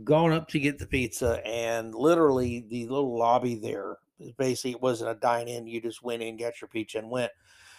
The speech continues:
Uh, it was filled with people who, none were happy. All were waiting way too long for their pizzas. <clears throat> It was completely, uh,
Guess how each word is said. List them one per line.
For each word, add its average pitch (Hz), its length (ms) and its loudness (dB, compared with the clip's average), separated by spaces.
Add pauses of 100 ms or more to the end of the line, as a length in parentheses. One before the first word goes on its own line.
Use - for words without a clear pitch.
(300)
Uh, 147 80 2 (100)
it 170 160 0
was 165 260 4 (220)
filled 208 520 8
with 143 180 -2
people 135 360 -2
who, 143 240 -4
none 190 240 4
were 196 120 4
happy. 143 480 0 (760)
All 156 200 6
were 165 160 6
waiting 135 520 2 (120)
way 165 400 2
too 156 180 -2
long 131 300 0
for 127 80 -8
their 127 120 -2
pizzas. 113 560 -10 (360)
<clears throat> 143 60 -8 (320)
It 143 140 0
was 131 200 2
completely, 156 800 -2 (640)
uh, 120 560 8